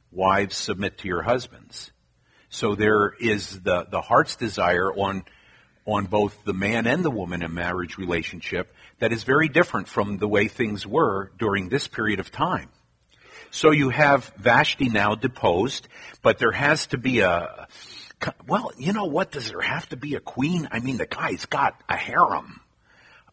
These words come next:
but apparently there's gotta be somebody that's recognized as maybe the head of the pack. And, uh,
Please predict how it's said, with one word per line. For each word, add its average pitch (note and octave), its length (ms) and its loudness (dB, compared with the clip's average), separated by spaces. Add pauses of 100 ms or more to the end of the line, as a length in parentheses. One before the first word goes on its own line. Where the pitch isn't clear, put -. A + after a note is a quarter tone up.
(220)
but G#2+ 160 4
apparently C3 460 0
there's G#2+ 200 -2
gotta B2 240 4
be G2+ 140 -4
somebody D3 560 2
that's G2+ 240 -6
recognized G2 880 -2 (380)
as G2 320 -2
maybe G#2 640 -4 (180)
the F#2+ 80 -4
head A2 200 2
of G2 60 0
the F2+ 60 -4
pack. - 480 -4 (600)
And, F#2+ 340 -4
uh, E2 240 0